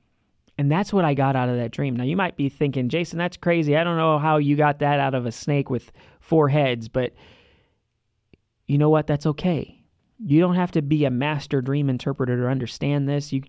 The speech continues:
you might think that it meant something completely different. You know, a white snake often means, um, purity. So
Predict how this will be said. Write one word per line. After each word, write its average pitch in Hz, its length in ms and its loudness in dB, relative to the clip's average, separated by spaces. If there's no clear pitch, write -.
you 143 100 -2
might 151 220 -2
think 151 340 -4
that 139 160 0
it 127 80 -4
meant 143 240 -4
something 139 320 -4
completely 131 400 -4
different. 131 440 -2
You 151 60 -2
know, 147 140 4
a 135 80 4
white 143 300 2
snake 143 340 -2
often 135 440 0
means, 135 560 0
um, 117 420 0
purity. 156 640 2
So 147 340 0